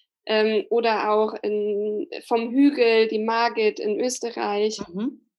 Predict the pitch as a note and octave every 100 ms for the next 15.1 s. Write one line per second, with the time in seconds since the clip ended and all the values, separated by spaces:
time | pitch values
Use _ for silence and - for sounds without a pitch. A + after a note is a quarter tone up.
0 | _ _ A3 A3+ G#3+ G#3+ A3 G#3+ G#3 G3+
1 | - - G#3+ G#3+ G#3+ A3 A3 - G#3+ B3
2 | A#3+ A3 G#3+ G#3 G#3+ - A3 G#3+ G#3 G#3
3 | - C#4+ C#4 - _ _ _ - A3 G#3
4 | G3+ G3+ - G3+ G3 F#3+ G#3 _ _ _
5 | - G3 F#3+ A3 A3 - _ _ A#3 A3
6 | A3 A#3+ A3+ A3+ A3+ A3+ A3 A#3+ A3 A#3
7 | B3 G3+ - _ _ _ _ G#3+ G#3 G3+
8 | G3+ A3 A#3 A#3 A#3 A3 A#3+ - A3+ G#3+
9 | A3 G#3+ G#3 G#3 G#3 G#3+ _ _ _ -
10 | C4+ C4+ C4 G#3+ G3 G3+ - G#3 G3+ G#3
11 | G3+ G3+ G#3+ A#3+ B3+ C#4 C4 A#3+ G#3+ -
12 | A3 A#3 B3 C4+ G#3+ G3 G3+ - G#3+ G3+
13 | G3 - A3 D4 - B3+ B3 A#3 A3 A3
14 | G#3+ G#3 G#3 C4+ C#4 B3+ G#3 G#3+ C4 F#4+